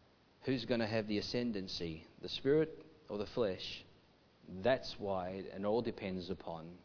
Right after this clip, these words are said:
the crucified life. It does. Uh, when I said the word, Pastor Werner said,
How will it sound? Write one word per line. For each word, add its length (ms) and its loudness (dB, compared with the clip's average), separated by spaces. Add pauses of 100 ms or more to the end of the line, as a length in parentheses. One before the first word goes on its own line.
(240)
the 80 -6
crucified 640 -6
life. 160 -6 (1700)
It 100 -2
does. 380 -4 (3000)
Uh, 160 0 (140)
when 140 2
I 100 2
said 280 2
the 80 4
word, 220 4
Pastor 340 0
Werner 280 0
said, 260 0